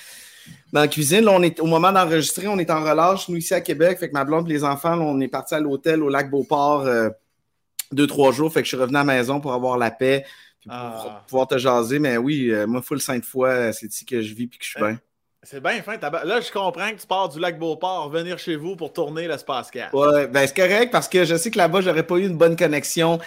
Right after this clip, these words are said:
Speaker 1: Les enfants qui rentrent, qui sortent, puis tout. Puis je, je voulais juste me concentrer. Puis tu sais ce que c'est, là, un podcast, à un moment donné, tu vas avoir le bon éclairage. Tu veux te sentir chez vous, tu sais.
Speaker 2: Ouais.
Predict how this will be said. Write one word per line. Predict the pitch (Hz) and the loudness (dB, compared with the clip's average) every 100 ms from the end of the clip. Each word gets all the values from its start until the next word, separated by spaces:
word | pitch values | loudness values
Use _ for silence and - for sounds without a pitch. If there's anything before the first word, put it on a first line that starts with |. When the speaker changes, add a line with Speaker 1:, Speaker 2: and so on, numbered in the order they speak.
| - - - | -16 -16 -2
Speaker 1:
Les | 165 165 | 0 2
enfants | 156 147 165 | 0 0 0
qui | 160 160 | 2 0
rentrent, | 143 151 151 | 2 0 0
qui | - | -2
sortent, | - 160 156 - | 0 2 2 -4
puis | - 156 | 0 2
tout. | 156 | 2
Puis | 151 131 123 | 0 -4 -2
je, | 123 | -6
je | - - - | -10 -18 -4
voulais | 139 147 | -2 0
juste | 180 | 2
me | 180 | 2
concentrer. | 165 160 - 151 139 139 160 | 2 2 4 2 2 2 0
Puis | 160 | 0
tu | - | -8
sais | 165 | -6
ce | 160 | 0
que | 160 | 0
c'est, | 156 156 | 2 2
là, | 156 | 4
un | 151 | 2
podcast, | 147 139 175 165 170 | 2 0 2 0 0
à | |
un | 143 | -2
moment | 139 | 0
donné, | 143 160 | 0 -2
tu | 160 | 2
vas | 151 | 2
avoir | 160 156 | 2 0
le | 143 | 0
bon | 131 151 | 0 0
éclairage. | 139 143 131 - | 0 0 0 -2
Tu | - | -6
veux | 240 | -4
te | |
sentir | 190 165 175 165 | -2 -2 -2 -4
chez | - 139 | -2 -2
vous, | 127 127 139 | -2 -4 -4
tu | 147 | 2
sais. | 156 | 4
Speaker 2:
Ouais. | 185 180 | 4 2